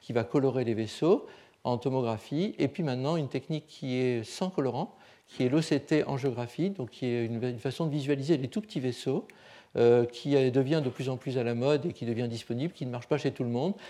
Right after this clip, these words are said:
mais qui permet d'avoir une visualisation du lit capillaire et du lit vasculaire chez les patients de manière non invasive.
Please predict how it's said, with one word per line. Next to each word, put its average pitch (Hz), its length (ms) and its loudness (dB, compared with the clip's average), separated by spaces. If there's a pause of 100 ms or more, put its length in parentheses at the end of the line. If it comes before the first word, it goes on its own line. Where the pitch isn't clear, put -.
(140)
mais 127 60 -2
qui 151 140 -2
permet 135 320 4
d'avoir 127 180 2
une 127 60 -2
visualisation 131 580 0
du 123 140 -2
lit 139 180 -2
capillaire 131 520 -2
et 117 40 -4
du 113 140 -4
lit 147 100 0
vasculaire 131 480 -2
chez - 140 0
les 113 80 4
patients 117 500 -2 (280)
de 135 60 4
manière 131 300 4
non 123 180 -2
invasive. 101 440 -4